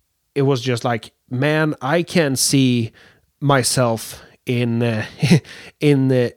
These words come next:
in, in their positions, because they were starting out pretty much like a ragtag team of people, and, and they had the backing of a big, uh, West Coast, uh, American West Coast studio,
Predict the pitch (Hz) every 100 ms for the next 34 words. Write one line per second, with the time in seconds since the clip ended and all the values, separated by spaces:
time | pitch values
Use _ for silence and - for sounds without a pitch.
0 | _ 143 127 123 - 131 131 120 - 117
1 | 127 - 113 127 131 127 131 160 170 143
2 | 147 135 131 120 - - 139 139 117 127
3 | 113 104 110 _ _ _ - 135 143 131
4 | - 139 117 110 139 123 113 - 147 127
5 | 113 104 _ - - - - - - -
6 | 139 131 123 - 135 131 135 143 135 135
7 | 120 120 120 120 131 123 113 117 117 113
8 | 123 127 117 107 - - - _ 120 120
9 | 113 110 107 104 - 131 143 - - 127
10 | - - _ _ _ - 120 113 110 139
11 | 135 - 123 123 - 127 120 - 143 120
12 | 104